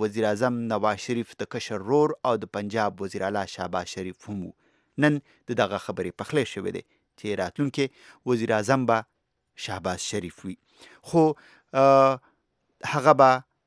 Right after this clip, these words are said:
د وزیر اعظم نواز شریف، پخوانی وزیر اعظم دی اوس، د نواز شریف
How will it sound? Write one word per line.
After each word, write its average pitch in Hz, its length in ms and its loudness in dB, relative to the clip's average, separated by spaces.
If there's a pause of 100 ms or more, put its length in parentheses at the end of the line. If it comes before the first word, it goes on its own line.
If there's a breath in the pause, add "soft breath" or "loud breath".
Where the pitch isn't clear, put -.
(180)
د 110 200 -2 (840)
وزیر 117 260 2
اعظم 139 340 2 (140)
نواز 104 420 0
شریف، 123 400 -2 (300)
پخوانی 139 380 2
وزیر 92 200 -4
اعظم 90 240 -4
دی 90 100 0
اوس، 90 140 -6 (380 soft breath)
د 113 100 2
نواز 104 260 0
شریف 127 260 -6